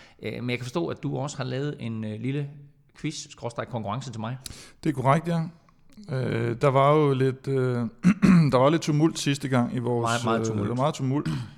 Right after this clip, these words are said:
Speaker 2: Øh, der blev sagt, øh, Van Avermaet og Van Marke
Speaker 1: Ja.
Speaker 2: af
Speaker 1: Hvad,
Speaker 2: en,
Speaker 1: hvad,
Speaker 2: af en
Speaker 1: hvad,
Speaker 2: af os,
Speaker 1: hvad, hvad
Speaker 2: øh,
Speaker 1: fanden skete der?
Speaker 2: Ja. Øh, og derfor så er vi jo nødt til lige at få, få styr på, hvor meget du egentlig ved om, om flamske udtryk i, i cykelsport.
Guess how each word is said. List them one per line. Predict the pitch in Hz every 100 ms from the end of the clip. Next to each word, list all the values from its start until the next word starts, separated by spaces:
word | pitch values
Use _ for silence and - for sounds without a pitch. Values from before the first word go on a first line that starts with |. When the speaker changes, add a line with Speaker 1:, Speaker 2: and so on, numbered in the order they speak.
| - _ _ _ _ _ _ _ - -
Speaker 2:
Øh, | 110 107 107
der | 110
blev | 110 120
sagt, | 110 117 110 113
øh, | 113 110 110 107 110
Van | - 113 131 131
Avermaet | 113 113 123 117 110 -
og | 107 107 107
Van | 110 117
Marke | 107 110 117 127 - - -
Speaker 1:
Ja. |
Speaker 2:
af | 90 -
Speaker 1:
Hvad, | - 107
Speaker 2:
en, | 113 117
Speaker 1:
hvad, | 120
Speaker 2:
af | 117
en | 117
Speaker 1:
hvad, | 117
Speaker 2:
af |
os, | 110 117 107
Speaker 1:
hvad, | 117
hvad | 117
Speaker 2:
øh, | 113
Speaker 1:
fanden | 123 127
skete | - 104 -
der? | 90 - 110 110 _ _ _ _ _ 107
Speaker 2:
Ja. |
Øh, | 110 107 107 107 104
og | 110 107 -
derfor | 143 - 135
så | -
er | 139
vi | 135
jo |
nødt | 131 131
til | - 131
lige | 131 135
at | 120
få, | - 120 117 113
få | - 117 110
styr | - 147 135
på, | 131 127
hvor | 120
meget | 120 113 131
du | 135
egentlig | 123 123
ved | 127 160
om, | 113 107 104
om | 110 104
flamske | - 110 - 113
udtryk | 107 107 113 110
i, | 101 104 101 -
i | 107
cykelsport. | 113 110 - 110